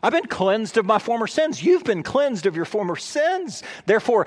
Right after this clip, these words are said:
we should be all the more diligent to confirm God's calling of salvation in our own lives. And somebody might say, "Eric,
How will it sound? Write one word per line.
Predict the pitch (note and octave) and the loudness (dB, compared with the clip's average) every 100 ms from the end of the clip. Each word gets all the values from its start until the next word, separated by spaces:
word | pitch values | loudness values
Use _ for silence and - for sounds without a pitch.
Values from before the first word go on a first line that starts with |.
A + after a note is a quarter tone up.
| - | 0
we | G#3 | -6
should | - F#3 | -4 -2
be | F#3+ | 0
all | E3 A3+ | 4 4
the | G3+ | 4
more | G3 D#3+ | 0 0
diligent | A#2 G#3 B3 G3 E3+ - - - - _ _ - - _ | 4 4 4 2 -2 -6 -12 -14 -16 _ _ -20 -20 _
to | - | -8
confirm | - B2 B2 G3 F#3 F3 C#3+ - - | -8 -8 -6 -2 0 0 -2 -6 -10
God's | - C#3 - | -6 -4 -4
calling | - F3 E3 C#3 A#2+ - | 0 2 4 0 -6 -10
of | - - | -10 -4
salvation | D3+ C3+ D3+ D3 - A#2 - - | -2 0 -2 -4 -8 -10 -10 -8
in | D3 | -4
our | C#3+ | -2
own | C3+ B2+ | -2 -4
lives. | A#2 D3 G#3+ A3+ - - - - - _ _ _ _ _ _ _ _ _ _ _ _ _ | -4 -6 -6 -10 -12 -14 -14 -16 -20 _ _ _ _ _ _ _ _ _ _ _ _ _
And | G#2+ | -16
somebody | - C3+ A#2+ A2+ | -12 -10 -8 -10
might | A2+ | -10
say, | G2+ A#2+ G2+ | -12 -16 -12
"Eric, | B2+ C3 B2+ - | -10 -10 -10 -14